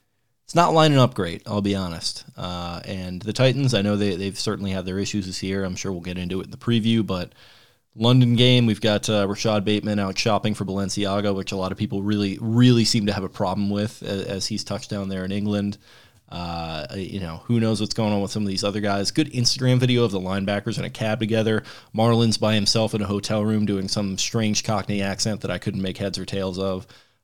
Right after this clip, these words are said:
Uh, it's off to an interesting start, but the, it actually, it's a very, a much different approach apparently to what happened last time. If you saw Jeff Z's article about the fact that they put a fucking task force on this thing about how to, uh, handle this week,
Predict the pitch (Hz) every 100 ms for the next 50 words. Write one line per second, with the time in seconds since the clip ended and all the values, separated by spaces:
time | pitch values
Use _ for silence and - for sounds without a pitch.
0 | - 98 98 95 92 113 110 123 110 117
1 | 104 95 - 113 107 131 127 - - 101
2 | - 90 87 - 117 139 135 131 139 160
3 | 226 202 202 170 131 127 135 180 170 147
4 | - 117 110 117 147 - 160 135 110 151
5 | 202 - 131 101 90 95 - - - -
6 | 120 117 113 110 104 117 131 113 90 90
7 | - - 98 95 101 - 110 101 92 87
8 | 95 90 90 - - 92 - - - 113
9 | - 107 - 92 120 113 - - 92 -
10 | 95 92 - 95 92 90 90 101 101 95
11 | 90 87 107 104 90 90 - 90 87